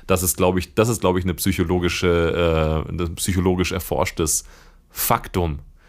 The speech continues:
dass du, wenn du davor in einer bestimmten Richtung, äh, beeinflusst oder geprägt wirst,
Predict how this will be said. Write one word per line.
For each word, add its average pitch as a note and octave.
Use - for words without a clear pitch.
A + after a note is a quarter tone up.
dass F2
du, F2
wenn F#2
du G2
davor G2+
in F#2
einer F2
bestimmten F#2
Richtung, F2+
äh, E2+
beeinflusst G2
oder F2
geprägt F#2+
wirst, F#2+